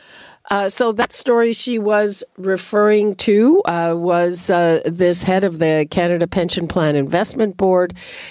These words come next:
He went to Dubai, he said, for very personal reasons, after consultation, and while he was there, he got a vaccine. And, uh, I, I, I, it's unclear to me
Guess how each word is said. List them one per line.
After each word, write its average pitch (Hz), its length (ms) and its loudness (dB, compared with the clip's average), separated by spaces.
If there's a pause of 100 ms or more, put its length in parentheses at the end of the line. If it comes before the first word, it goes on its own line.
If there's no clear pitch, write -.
He 170 180 0
went 220 320 2
to 247 160 0
Dubai, 185 580 0
he 185 120 -4
said, 180 340 -2
for 160 220 0
very 226 440 0
personal 214 540 -2
reasons, 185 720 0
after 220 380 -6
consultation, 180 960 -2
and 165 180 0
while 170 280 0
he 196 120 0
was 180 220 -2
there, 156 340 0 (460)
he 214 500 0
got 165 260 -2
a 160 40 -10
vaccine. 160 720 -2 (100)
And, 170 420 0 (1400)
uh, 175 300 -2 (800)
I, 202 260 0
I, 214 320 -2
I, 208 240 -2
it's 214 200 0
unclear 285 520 0
to 247 80 2
me 185 420 0